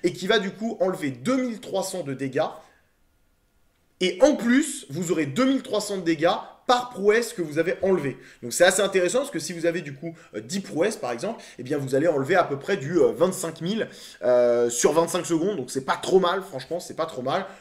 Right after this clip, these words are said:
Bon, c'est pas, pas incroyable, mais en vrai ça se prend.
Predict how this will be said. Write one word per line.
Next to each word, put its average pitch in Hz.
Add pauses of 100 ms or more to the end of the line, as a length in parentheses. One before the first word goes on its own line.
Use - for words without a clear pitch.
Bon, - (120)
c'est -
pas, 185 (260)
pas -
incroyable, 180
mais 160 (320)
en 143
vrai 180
ça 180
se 175
prend. 117